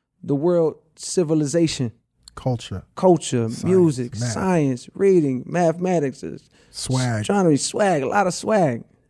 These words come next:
Speaker 2: A lot
Speaker 1: That's
Speaker 2: of
Speaker 1: all we
Speaker 2: swag.
Speaker 1: selling right now is swag.
Speaker 2: <laughs>
Speaker 1: But back in the days, we was giving a lot more. My point is, we have a lot of power.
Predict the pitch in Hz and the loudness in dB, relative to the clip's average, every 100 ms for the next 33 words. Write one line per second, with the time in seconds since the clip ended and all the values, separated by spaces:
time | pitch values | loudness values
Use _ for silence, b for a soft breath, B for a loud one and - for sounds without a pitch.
0 | - 110 143 - 208 196 190 - 196 175 | -14 -4 -2 0 0 0 0 0 0 2
1 | 165 180 190 147 - 185 180 143 123 143 | 0 0 0 -2 -4 -2 0 0 0 -2
2 | 117 - 165 180 175 170 196 175 165 123 | -4 -4 -2 0 0 0 0 0 0 -2
3 | 139 - 226 175 160 160 147 170 156 - | -6 -4 -2 0 0 0 0 0 0 0
4 | b b b b - 147 - 202 185 160 | b b b b -6 -6 0 0 2 0
5 | - b b b b b b b 151 185 | -2 b b b b b b b -2 0
6 | 165 160 160 147 - 165 156 120 | 2 2 2 0 0 0 2 0